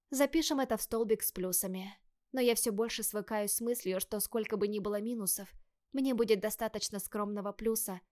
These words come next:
чтобы рискнуть. Сафин качает головой, словно я сморозила глупость. И это всё не он проделывал со мной в детстве. За ужином мы мало разговариваем. Тим пару раз собирался о чём-то поговорить, но, резко выдохнув, отнекивался и активнее начинал жевать пиццу с прошутто.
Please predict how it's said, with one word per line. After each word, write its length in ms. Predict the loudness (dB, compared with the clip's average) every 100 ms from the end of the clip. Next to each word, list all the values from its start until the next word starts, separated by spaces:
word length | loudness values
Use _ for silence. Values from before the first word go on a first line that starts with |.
| -20
чтобы 320 | -6 -4 -2
рискнуть. 580 | -2 -2 -4 -12 -12 -18 _ _ _
Сафин 380 | 0 0 2 2
качает 420 | 2 0 -2 0
головой, 400 | 0 0 0 -2
словно 300 | 0 0 0
я 100 | 0
сморозила 540 | 0 0 0 0 -4
глупость. 580 | 0 0 0 -6 -8 -12 _ _ _ -2
И 80 | 2
это 240 | 2 2
всё 180 | 0 2
не 140 | 2
он 140 | 0 0
проделывал 520 | 0 2 2 2 0
со 160 | 0 -2
мной 200 | -2 -4
в 60 |
детстве. 500 | -4 -6 -6 -10 -14 -14 _ _ _
За 200 | 2 4
ужином 360 | 4 4 2 2
мы 120 | 0
мало 280 | -2 -2 -4
разговариваем. 760 | -4 -4 -4 -4 -6 -8 -10 -14 _ _ _
Тим 180 | -2 2
пару 240 | 2 2 0
раз 200 | -2 -2
собирался 460 | 2 2 2 0
о 20 |
чём-то 320 | -4 -4 -4 -4
поговорить, 580 | -2 -2 -2 -4 -4 -4
но, 320 | -4 -6 -8 -16 _ 0
резко 340 | 0 0 -2
выдохнув, 500 | 0 2 2 -2 -8 -10 _ _
отнекивался 760 | -2 0 0 2 2 2 2
и 60 | -2
активнее 480 | -4 -4 -2 0 0
начинал 360 | -2 -4 -4
жевать 300 | -2 -2 -4
пиццу 280 | -4 -4 -4
с 80 | -4
прошутто. 580 | -4 -4 -4 -6 -8